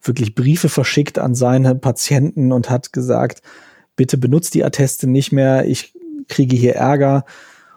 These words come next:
Ich habe auch einen Artikel gefunden, dass in Berlin wohl auch wirklich richtig polizeilich ermittelt wird gegen einige Ärzte, die das wohl in größerem Stil gemacht haben.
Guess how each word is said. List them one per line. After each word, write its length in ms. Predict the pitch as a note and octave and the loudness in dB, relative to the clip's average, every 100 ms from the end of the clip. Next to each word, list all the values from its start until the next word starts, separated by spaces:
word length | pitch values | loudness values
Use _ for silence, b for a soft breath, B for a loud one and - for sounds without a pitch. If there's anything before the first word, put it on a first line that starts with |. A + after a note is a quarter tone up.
| B - | B -8
Ich 180 | A#2 | -4
habe 120 | C3 - | -4 -4
auch 160 | A#2+ | -4
einen 80 | - | -6
Artikel 340 | A#2+ C3 C3+ | -4 0 0
gefunden, 420 | B2 - - A#2 - | 0 -2 -2 -2 -2
dass 140 | A2+ | -2
in 120 | C3 | 0
Berlin 300 | G#2+ G#2 A#2 | 2 2 2
wohl 80 | A#2+ | 2
auch 160 | A2+ A#2+ | 0 0
wirklich 300 | A2+ A#2 B2+ | 0 0 0
richtig 420 | A2+ A#2 - - | 0 -2 -2 -6
polizeilich 520 | - A#2 - A#2 A2 | -2 0 2 0 2
ermittelt 360 | A2+ A#2 A#2 A2 | 2 2 2 2
wird 240 | G#2 - | 0 0
gegen 340 | G#2 G2 G#2 | -2 0 -2
einige 420 | - G#2 G#2 G2+ - | -2 -2 0 0 -2
Ärzte, 320 | G#2 - A#2 | -4 -4 -4
die 40 | |
das 220 | G#2+ G#2 A#2 | -2 -2 0
wohl 140 | A2 | 0
in 100 | A2+ | 0
größerem 380 | A2+ A2+ - A2+ | 0 0 0 -2
Stil 240 | - A#2 | -2 -2
gemacht 360 | A#2 A2+ - - | 2 0 0 -4
haben. 340 | G2 G#2+ D3 | -4 -2 -4